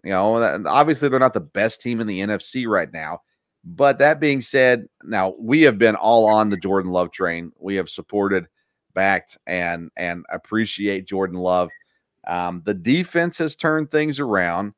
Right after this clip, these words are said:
They have looked really good in the past several weeks.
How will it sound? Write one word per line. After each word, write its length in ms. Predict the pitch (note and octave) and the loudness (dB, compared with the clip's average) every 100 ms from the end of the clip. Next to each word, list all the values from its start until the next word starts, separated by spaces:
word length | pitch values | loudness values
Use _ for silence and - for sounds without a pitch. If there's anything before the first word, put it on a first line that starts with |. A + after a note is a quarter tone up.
| _ _ _ | _ _ _
They 200 | D#2+ G#2+ | -4 2
have 160 | C3+ C3+ | 2 2
looked 220 | C3+ C#3+ | -2 -2
really 300 | A2+ C3 C#3+ | 0 0 2
good 260 | B2+ A#2+ A#2 | 2 6 6
in 40 | |
the 60 | G#2 | 4
past 380 | A2+ G2 F#2+ - | 0 0 0 -2
several 340 | G2 E2+ F2 | -4 -2 -6
weeks. 400 | D#2+ E2+ E2+ - | -6 -10 -10 -20